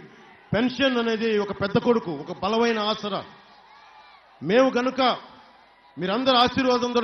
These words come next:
ప్రభుత్వానికి మాకు ఇవ్వగలిగితే, ఇస్తున్నారని నాకు తెలుసు, కానీ నా బాధ్యత, మా కూటమి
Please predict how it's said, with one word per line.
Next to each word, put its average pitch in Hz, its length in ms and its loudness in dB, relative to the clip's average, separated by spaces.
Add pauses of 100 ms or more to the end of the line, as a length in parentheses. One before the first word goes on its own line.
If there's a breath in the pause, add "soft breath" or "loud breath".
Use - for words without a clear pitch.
(100)
ప్రభుత్వానికి 233 600 -4
మాకు 208 200 -4
ఇవ్వగలిగితే, 226 600 -2 (460)
ఇస్తున్నారని 233 480 -2
నాకు 220 200 -4
తెలుసు, 247 300 -2 (600)
కానీ 220 200 -4
నా 220 60 0 (120)
బాధ్యత, 233 340 0 (1600)
మా 214 80 2 (160)
కూటమి 277 320 2